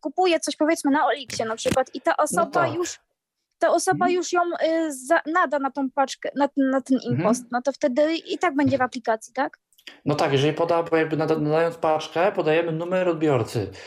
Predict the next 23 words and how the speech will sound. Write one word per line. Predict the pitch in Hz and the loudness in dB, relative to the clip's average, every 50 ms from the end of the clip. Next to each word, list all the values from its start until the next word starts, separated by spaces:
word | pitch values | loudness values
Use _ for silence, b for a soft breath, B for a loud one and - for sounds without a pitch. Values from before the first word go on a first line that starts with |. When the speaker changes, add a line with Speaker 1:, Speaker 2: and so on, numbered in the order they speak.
| B B B B B B - | B B B B B B -4
Speaker 2:
Więc | 139 131 139 | -4 -2 0
jeżeli | 139 139 147 143 143 | 2 2 2 2 2
numer | 156 170 185 185 180 | 2 0 0 0 0
odbiorcy | 170 151 147 156 156 160 165 160 - - 156 | 0 0 2 2 2 2 2 0 -2 -4 -4
będzie | 151 151 143 147 | -2 -2 -2 -2
twój, | 143 - - - 143 135 123 131 160 208 214 - B B B B B | -4 -4 0 2 2 4 4 4 2 0 -2 -6 B B B B B
a | - 151 143 143 139 135 135 | -2 0 0 2 2 2 2
jeżeli | 139 143 139 143 151 147 | 2 2 2 2 0 0
Speaker 1:
No. | 147 | 0
Speaker 2:
dostajemy | 147 143 143 147 156 156 160 156 156 | 0 0 0 2 2 2 2 2 2
S | 151 147 - 147 | 0 0 0 -2
M | 151 | -2
S-y | 151 143 147 143 | -2 0 0 0
z | 139 | 0
impostu, | 139 127 135 147 147 147 147 - 139 | 0 0 0 0 0 0 0 0 0
no | 131 131 127 | 0 0 2
to | - 135 | 0 0
numer | 131 135 135 131 131 | 0 2 2 0 0
odbiorcy | 127 127 127 127 127 131 127 127 - 123 | -2 -2 -2 2 2 2 2 2 0 -2
jest | 123 120 - | -2 -2 -4
twój, | - - 123 117 143 208 269 330 - B B B B B B B B B B - | -2 0 2 4 4 2 0 -2 -6 B B B B B B B B B B -6
no | 139 131 151 190 | -2 -2 0 0
to | 196 - 285 330 349 359 392 415 | 0 2 2 2 2 2 0 -2